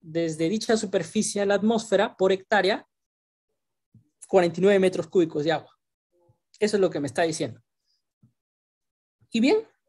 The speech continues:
eso es la manera, creo, más sencilla que puedo, este,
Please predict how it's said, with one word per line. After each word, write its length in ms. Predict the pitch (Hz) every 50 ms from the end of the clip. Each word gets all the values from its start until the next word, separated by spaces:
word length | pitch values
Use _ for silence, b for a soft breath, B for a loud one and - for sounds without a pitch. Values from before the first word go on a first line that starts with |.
| _ _ _ _ _ _ _ _ _ _ _ _ _ _ - - - _ _
eso 380 | - 190 185 196 190 - - 220
es 160 | 220 214 202
la 240 | 196 180 160 165 160
manera, 480 | 151 156 160 180 196 196 185 185 - _ _ _
creo, 300 | - - 185 190 196 190
más 220 | 180 185 190 202 196
sencilla 500 | - 185 165 160 - 196 196 202 208 208
que 100 | - 147
puedo, 500 | 147 - 165 156 151 156 156 160 156 _ _ _ _ _ _ _ _ _ _ _ _ _ _ _
este, 1400 | - 165 151 147 147 - - - 147 139 139 135 131 131 131 131 131 135 - - 135 135 - - - - - -